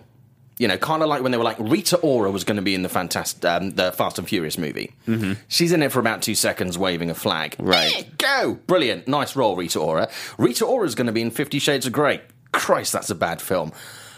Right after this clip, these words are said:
Speaker 1: She's pretty much cut
Speaker 2: Yeah,
Speaker 1: out
Speaker 2: 'cause
Speaker 1: of
Speaker 2: I,
Speaker 1: it.
Speaker 2: I had sources insisting it wasn't a lead role that Zendaya was
Speaker 1: Yeah.
Speaker 2: getting.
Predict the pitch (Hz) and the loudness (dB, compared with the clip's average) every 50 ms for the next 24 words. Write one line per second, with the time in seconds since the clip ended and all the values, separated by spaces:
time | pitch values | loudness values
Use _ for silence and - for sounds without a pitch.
0 | - - - - - - - - - - - - 202 - - 190 170 147 143 - | -20 -20 -14 -12 -12 -8 -2 0 2 2 2 0 -4 0 2 2 2 2 0 0
1 | - - - - 165 180 151 147 139 139 151 156 185 220 208 - - 180 202 214 | 0 2 4 6 6 6 4 2 0 0 2 2 2 2 0 0 0 0 2 2
2 | 190 175 185 185 185 170 - 175 175 151 147 135 127 131 131 - 147 139 135 - | 0 0 -2 -2 -2 -2 -2 -2 0 0 -2 -2 -2 -4 0 0 0 0 0 0
3 | 127 120 113 110 117 120 127 127 127 117 113 - 110 107 110 110 110 107 107 107 | 0 2 4 4 6 4 4 4 0 -2 -2 0 0 2 2 2 2 2 0 0
4 | 117 110 98 92 98 98 95 90 85 80 87 104 - _ 98 90 - - - 98 | -2 -4 0 2 4 4 4 4 2 0 -2 -6 -6 _ -6 -4 -2 -2 -2 -2
5 | 98 90 92 92 95 92 95 98 104 117 117 - - - _ _ _ - - 131 | 0 0 0 0 0 0 -2 -2 -4 -4 -6 -10 -18 -20 _ _ _ -4 0 0
6 | 82 73 - - 101 92 87 - 50 - 165 147 | 0 0 2 2 0 0 0 -2 -6 -6 -8 -8